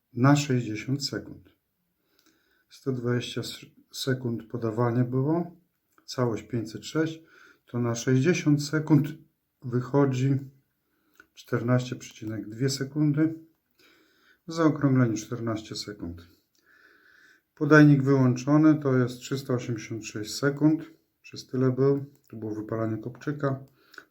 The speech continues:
na pięćset sześć, to na sześćdziesiąt Y, Y wychodzi czterdzieści pięć przecinek osiem, zaokrąglamy do czterdziestu sześciu w górę. Wynik.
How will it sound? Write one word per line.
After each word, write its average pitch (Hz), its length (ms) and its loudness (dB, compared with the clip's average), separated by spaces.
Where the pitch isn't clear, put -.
na 107 80 -6
pięćset 117 440 -6
sześć, - 520 -2
to - 140 -6
na 165 140 6
sześćdziesiąt 127 720 0
Y, 139 580 2
Y 123 260 0
wychodzi 120 720 -2
czterdzieści 139 840 0
pięć 127 340 -4
przecinek 110 440 -8
osiem, 127 560 -2
zaokrąglamy 110 680 -6
do 107 80 -8
czterdziestu 104 560 -14
sześciu 127 420 -4
w 98 60 -18
górę. 101 340 -8
Wynik. 123 540 4